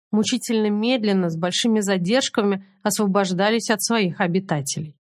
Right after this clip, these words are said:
Одних нужно было как можно скорее отправить по домам, других для начала хотя бы временно где-нибудь расселить. А кормить нужно было всех. Логистическая задача космических масштабов,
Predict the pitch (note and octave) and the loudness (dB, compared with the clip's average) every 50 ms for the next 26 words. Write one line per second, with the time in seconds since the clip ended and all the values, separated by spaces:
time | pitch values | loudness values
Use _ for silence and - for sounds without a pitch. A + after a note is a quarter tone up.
0 | _ _ _ - G#3 G3 F3+ A3 B3 - - G#3 F#3+ F#3+ F#3 F#3 F#3 F3+ F#3+ F#3 | _ _ _ -2 0 2 2 2 2 0 0 0 0 0 0 -2 -2 -2 -2 -2
1 | F3+ F3+ G#3 G3 G3 G#3 G3 F#3+ F#3+ G3+ F#3 - - - G#3 G3 G#3 G#3+ G#3+ G3+ | -2 -2 -4 -2 0 0 0 0 0 -2 -2 -2 -2 -2 0 0 2 2 2 2
2 | F#3+ F#3+ G3 - - G3 F#3+ F#3 F3+ F3 - - - F#3 E3+ F#3+ E3+ E3+ E3+ F3 | 0 -2 -2 -4 -2 0 0 0 0 -2 -4 -4 -2 0 0 0 0 2 2 2
3 | G#3 B3 C4 - _ _ _ _ _ _ _ _ - G3+ C4+ C4+ A3 C4 E4+ E4+ | 2 0 0 -2 _ _ _ _ _ _ _ _ -2 -2 0 0 0 0 0 0
4 | - B3 C#4 C#4+ C4+ C4+ - - D4+ E4 E4 - - B3 G3+ C4 C4 A3+ A3 B3 | 0 0 0 0 0 0 -2 0 0 0 0 0 -2 -2 0 0 0 0 0 -2
5 | G#3+ F3+ F3 A3 A#3+ C4+ C4+ B3 A#3 G#3+ G3+ F3+ D#3+ G3 F#3+ F#3+ F#3+ F#3 F#3+ F#3+ | -2 -2 -2 -2 0 0 0 0 0 0 0 0 0 0 0 0 0 -2 -4 -4
6 | - F#3+ F#3 F#3 - - - G3+ E3+ D3+ C3+ C3+ - - - - _ _ _ _ | -4 -2 -2 -2 -2 -2 0 0 0 0 -2 -6 -8 -12 -14 -16 _ _ _ _
7 | _ _ _ _ _ - F#3+ G3 A3+ G#3 G#3+ A#3+ D#4 E4+ E4+ - - _ _ _ | _ _ _ _ _ -4 -2 0 2 2 4 4 2 2 0 -4 -10 _ _ _
8 | - F#3 F#3+ F#3+ G#3+ A#3 A3+ F#3+ F3+ F3+ F#3 G3 G3 - - D3+ C#3 C3+ - - | 0 2 2 2 2 2 2 0 0 0 -2 -2 -4 -4 -4 -4 -6 -6 -10 -16
9 | _ _ _ _ _ _ _ _ - G3+ F#3 F#3 G#3+ G3 - - C4+ A#3 - A#3 | _ _ _ _ _ _ _ _ 0 2 2 2 2 0 -2 -2 -2 -2 -2 -4
10 | - - - G3+ G3 F3 G3 F#3 F3+ G3+ A#3 C4+ - - A3+ - C4+ C4+ - - | -2 0 0 0 2 2 0 0 2 2 2 2 0 -4 -4 -2 -2 -2 0 2
11 | A3 G#3 G#3 G3+ - G#3 G3 - - G3 G3 G3 G3+ G#3 G3 - - A3+ F#3+ E3+ | 2 2 2 2 0 -2 -4 -4 -4 -4 -2 -2 -2 -2 -2 -2 0 2 2 2
12 | E3 D#3+ | 0 -4